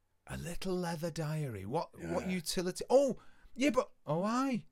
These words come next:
Speaker 1: If I wrote it down.
Speaker 2: You wrote it down. You keep it in your inside pocket of your jacket. So
Speaker 1: And
Speaker 2: you
Speaker 1: then
Speaker 2: feel
Speaker 1: you
Speaker 2: a
Speaker 1: get it out and look like you're organised.
Speaker 2: There you go.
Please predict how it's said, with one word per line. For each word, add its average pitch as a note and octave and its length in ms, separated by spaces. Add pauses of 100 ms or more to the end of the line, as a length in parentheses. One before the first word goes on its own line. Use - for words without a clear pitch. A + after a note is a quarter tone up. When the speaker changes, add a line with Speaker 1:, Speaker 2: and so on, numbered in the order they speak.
(220)
Speaker 1:
If C3+ 100
I D3+ 60
wrote E3 320
it A#2+ 140
down. D3+ 640 (100)
Speaker 2:
You C#3 120
wrote D3 280
it F3+ 140
down. D#3+ 500
You A2+ 100
keep F3 180
it D#3 120
in C3 100
your C3+ 160
inside F3 500
pocket G#2+ 420
of A2+ 200
your A#2 100
jacket. G2 560 (340)
So - 140
Speaker 1:
And B2 80
Speaker 2:
you C#4+ 60
Speaker 1:
then - 0
Speaker 2:
feel C3 100
Speaker 1:
you B2 60
Speaker 2:
a - 20
Speaker 1:
get B3+ 140
it A#3+ 120
out A#3+ 300
and G3+ 180
look F3+ 180
like D3 340 (320)
you're C#3+ 220 (340)
organised. D#3+ 840 (300)
Speaker 2:
There D#3 200
you G3+ 120
go. G3+ 440